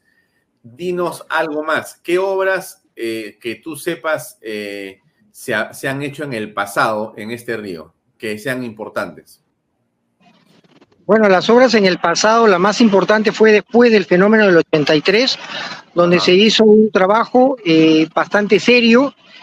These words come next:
Speaker 2: y ese trabajo no solamente fue las defensas ribereñas para soportar cuatro mil metros cúbicos por segundo,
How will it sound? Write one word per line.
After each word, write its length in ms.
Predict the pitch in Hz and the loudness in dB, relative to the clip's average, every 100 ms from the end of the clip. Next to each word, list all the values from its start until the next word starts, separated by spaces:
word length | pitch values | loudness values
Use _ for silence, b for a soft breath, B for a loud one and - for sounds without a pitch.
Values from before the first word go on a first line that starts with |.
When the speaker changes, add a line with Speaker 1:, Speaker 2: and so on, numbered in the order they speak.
| B | B
Speaker 2:
y 160 | 170 202 | 0 2
ese 180 | 240 285 | 2 0
trabajo 640 | 226 214 240 254 - 262 | 2 2 2 0 4 4
no 180 | 226 226 | 6 4
solamente 600 | 214 233 226 226 240 226 | 4 4 6 4 4 2
fue 380 | 214 226 233 247 | 2 4 4 6
las 160 | 208 170 | 4 2
defensas 400 | 165 220 214 226 | 0 0 2 2
ribereñas 720 | 202 180 196 226 226 269 - - 466 - - - | 4 4 4 4 2 2 -2 -6 -8 -8 -12 -4
para 320 | 165 165 160 | 0 0 0
soportar 760 | - 170 170 160 196 214 226 _ | 0 2 2 2 0 0 -2 _
cuatro 260 | 190 165 175 | -2 2 4
mil 200 | 214 226 | 4 4
metros 260 | 220 202 | 4 2
cúbicos 380 | - 220 220 190 | 2 2 2 0
por 160 | - 170 | 0 0
segundo, 560 | 165 190 226 220 262 | 4 4 6 4 2